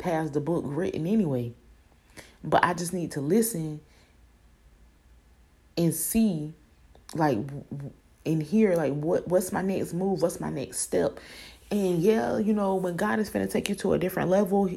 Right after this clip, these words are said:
you're gonna feel uncomfortable. You're not gonna want to do what he's telling you to do, but you have to do it. So,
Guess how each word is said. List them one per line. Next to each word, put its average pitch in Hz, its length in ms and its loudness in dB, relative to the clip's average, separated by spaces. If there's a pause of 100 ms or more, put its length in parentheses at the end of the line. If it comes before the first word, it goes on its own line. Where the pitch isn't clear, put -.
you're 180 180 2
gonna 185 260 2
feel 190 260 2
uncomfortable. 180 800 -2 (260)
You're 185 160 0
not 190 260 0
gonna 156 220 -2
want 156 420 2
to 180 120 -2
do 190 180 2
what 151 160 4
he's 208 320 2
telling 208 280 0
you 214 100 2
to 202 120 -4
do, 190 340 0 (280)
but 170 460 4 (800)
you 190 100 0
have 196 280 -2
to 156 80 -8
do 214 240 4
it. 135 160 -2 (640)
So, 160 520 0